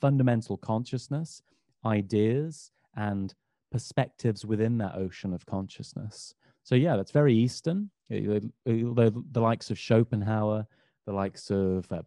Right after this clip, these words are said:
Berkeley would embrace it. You know, there's almost two billion Hindus and Buddhists and Taoists, et cetera,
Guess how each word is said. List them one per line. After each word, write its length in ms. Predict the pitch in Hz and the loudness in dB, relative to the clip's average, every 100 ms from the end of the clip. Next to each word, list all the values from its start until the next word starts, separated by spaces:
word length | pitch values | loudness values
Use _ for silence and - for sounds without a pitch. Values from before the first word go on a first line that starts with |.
| - | 0
Berkeley 520 | 107 104 101 113 104 | 2 2 0 0 0
would 240 | 98 98 | 0 0
embrace 480 | 101 92 104 101 - | -2 -2 -2 -2 -2
it. 120 | 101 - _ _ - | -4 -6 _ _ -6
You 80 | 101 | -4
know, 60 | |
there's 140 | 87 107 | 0 2
almost 280 | 131 104 - _ | 4 2 0 _
two 220 | - 123 | 2 2
billion 580 | 107 113 107 101 98 95 - | 4 4 4 2 0 -4 -8
Hindus 460 | - 117 107 107 95 | 0 2 2 2 0
and 120 | 92 | 0
Buddhists 680 | 107 110 101 - - - | 0 2 0 -4 -20 -10
and 140 | 98 92 | -6 -4
Taoists, 540 | 98 110 110 101 - | -2 0 -2 -4 -10
et 140 | 92 - | -12 -8
cetera, 480 | 98 - - 95 | -8 -6 -4 -4